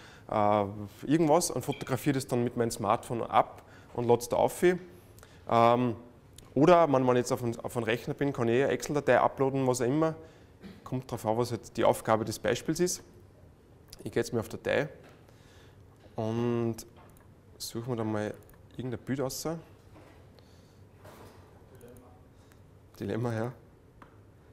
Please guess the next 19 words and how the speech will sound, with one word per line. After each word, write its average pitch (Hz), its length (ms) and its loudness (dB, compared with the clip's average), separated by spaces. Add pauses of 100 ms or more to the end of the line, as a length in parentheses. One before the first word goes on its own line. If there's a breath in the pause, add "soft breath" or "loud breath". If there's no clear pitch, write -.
(2750 loud breath)
Man, 110 160 0
ich, 131 160 -2
man 123 280 4
sieht 170 260 6
zwar, 117 280 4
oder? 123 120 2
Also 117 160 0
es 110 120 -4
ist 117 300 -8 (600)
halbwegs - 440 -2 (340)
sichtbar. 147 480 -2 (140)
Ah, 120 100 0
jetzt 127 100 -2
ist - 160 -6
da. 92 100 -6 (540 loud breath)
Jetzt 127 140 -4
sieht 190 240 4
man 156 300 4
auch, - 40 -14